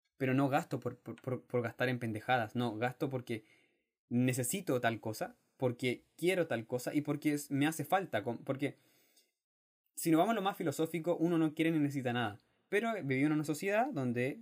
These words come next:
eh, hay que cumplir con ciertas reglas, bla, bla, bla. Y necesito una polera para no andar siempre con la misma.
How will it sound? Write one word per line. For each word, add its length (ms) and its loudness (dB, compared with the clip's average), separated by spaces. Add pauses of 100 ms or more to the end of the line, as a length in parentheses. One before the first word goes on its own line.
(120)
eh, 240 -4
hay 100 -2
que 100 -4
cumplir 260 -4
con 140 -4
ciertas 280 -6
reglas, 400 -4
bla, 120 -4
bla, 100 0
bla. 220 -2 (500)
Y 340 0
necesito 480 0
una 240 2
polera 460 0 (600)
para 320 6
no 140 0
andar 160 2
siempre 220 -2
con 120 2
la 80 2
misma. 340 -4